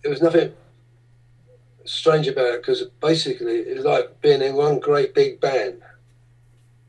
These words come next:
'Cause there's only, like, a few, like, half a dozen, you know, or a dozen sort of big bands around at that time. Very small music industry was.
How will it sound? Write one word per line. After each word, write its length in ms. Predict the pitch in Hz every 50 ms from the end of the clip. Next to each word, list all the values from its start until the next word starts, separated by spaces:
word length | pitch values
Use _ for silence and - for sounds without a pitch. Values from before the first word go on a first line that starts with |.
| _ _
'Cause 200 | - 127 113 117
there's 140 | 123 127 151
only, 180 | 156 143 135
like, 220 | 127 123 120 123 - _ _ _ _ _ - - - - - _ - -
a 60 | -
few, 480 | - - 139 139 135 131 120 - - - _ _ _ _ _ _ _ _ -
like, 280 | - - 131 - - - - -
half 220 | 127 135 143 -
a 80 | 135 127
dozen, 520 | 139 135 127 123 123 127 120 113 104 - -
you 60 | -
know, 280 | 131 127 123 120 110 - - - - 113
or 120 | 117 113
a 40 | 110
dozen 440 | - 131 127 120 123 127 123 110 - - _ _ _ _
sort 380 | - - 127 120 120 120 110
of 60 | - - _ _ _ _ _ _ _
big 200 | - 139 135 -
bands 320 | - 151 147 131 127 123 120
around 240 | 117 113 110 113
at 80 | 107 107
that 200 | 113 110 104 -
time. 280 | - 117 110 107 110 -
Very 180 | 160 147 131 123
small 440 | - - 139 135 131 120 107 - - _ _ -
music 300 | 120 127 123 120 123 110
industry 420 | 107 113 113 110 - 113 104 104
was. 260 | 107 104 101 101 -